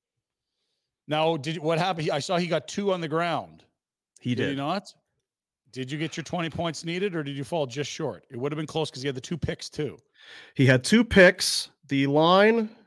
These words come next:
Speaker 2: just so I have it here, on, uh, on old Hurtsy boy.
Speaker 1: Hundred and eighty-seven, something like that?
Speaker 2: Oh, shoot. Where is it here? Hundred forty-three passing yards, two
Speaker 1: Ooh, that's not
Speaker 2: interceptions, thirteen rush attempts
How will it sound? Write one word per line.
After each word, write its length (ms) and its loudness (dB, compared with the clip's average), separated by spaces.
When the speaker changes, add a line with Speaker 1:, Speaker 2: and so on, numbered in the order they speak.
Speaker 2:
just 180 -10
so 120 -2
I 60 0
have 260 -2
it 140 -12
here, 360 -10
on, 400 -8
uh, 200 -8
on 160 -6
old 220 -2
Hurtsy 400 -2
boy. 320 -8
Speaker 1:
Hundred 280 -10
and 80 -8
eighty-seven, 460 -12
something 300 -18
like 80 -14
that? 80 -20
Speaker 2:
Oh, 120 -20
shoot. 380 -16
Where 160 -18
is 120 -18
it 80 -20
here? 220 -18
Hundred 300 0
forty-three 500 4
passing 420 2
yards, 400 -2
two 220 -2
Speaker 1:
Ooh, 40 2
that's 240 0
not 140 4
Speaker 2:
interceptions, 460 -8
thirteen 720 2
rush 220 2
attempts 580 0